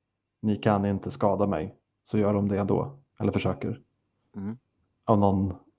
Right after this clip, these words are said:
Speaker 1: jättekonstig anledning.
Speaker 2: Men det är som sagt, då ska man ju se filmer och sånt där, Ant-Man och de här, som sagt, för att få en annan grej av,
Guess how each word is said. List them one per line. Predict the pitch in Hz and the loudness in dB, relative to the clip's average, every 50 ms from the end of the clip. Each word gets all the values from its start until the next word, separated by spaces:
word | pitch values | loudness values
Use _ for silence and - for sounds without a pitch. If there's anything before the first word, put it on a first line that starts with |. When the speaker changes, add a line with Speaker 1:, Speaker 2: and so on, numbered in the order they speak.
| _ _ - | _ _ 2
Speaker 1:
jättekonstig | - 104 - - - - 101 95 - 104 | 2 2 4 2 2 2 2 2 2 2
anledning. | 104 101 98 98 98 92 - - - - _ _ _ | 2 2 2 0 0 0 -2 -4 -6 -14 _ _ _
Speaker 2:
Men | - 135 135 139 135 131 123 113 117 | -2 0 2 2 2 0 -2 0 0
det | 127 127 | 0 0
är | 117 | 0
som | 113 117 | 0 -2
sagt, | 107 110 101 - - | -2 -2 -2 -4 -4
då | 113 110 | -6 -6
ska | 101 - | -4 -4
man | 107 110 110 | -4 -4 -4
ju | 110 101 | -4 -4
se | - 101 98 98 _ _ _ _ _ _ - - _ - | -4 -4 -6 -6 _ _ _ _ _ _ -20 -20 _ -6
filmer | - 113 101 95 95 98 107 107 | -6 -4 -4 -4 -4 -4 -4 -4
och | 104 107 104 104 104 98 | -2 -4 -4 -4 -6 -6
sånt | 110 107 98 | -8 -8 -6
där, | 98 104 | -4 -4
Ant-Man | 107 101 98 - - 104 101 | -4 -4 -6 -8 -8 -6 -6
och | 104 104 104 | -4 -4 -4
de | 101 101 101 | -4 -4 -4
här, | 98 95 98 92 - - | -4 -4 -6 -6 -10 -12
som | - - - | -10 -8 -8
sagt, | 101 - 98 - - - - - - _ _ - | -6 -6 -6 -6 -8 -18 -20 -20 -20 _ _ -6
för | - 107 | -4 -4
att | 101 | -4
få | - 107 104 98 95 _ _ | -4 -4 -6 -6 -8 _ _
en | - 104 107 107 | -12 -8 -4 -4
annan | 104 95 98 101 98 95 104 _ _ _ | -4 -4 -4 -6 -8 -10 -14 _ _ _
grej | - 101 101 98 101 104 | -10 -6 -4 -4 -2 -2
av, | 95 78 98 101 98 92 | -2 -2 -2 -2 -4 -6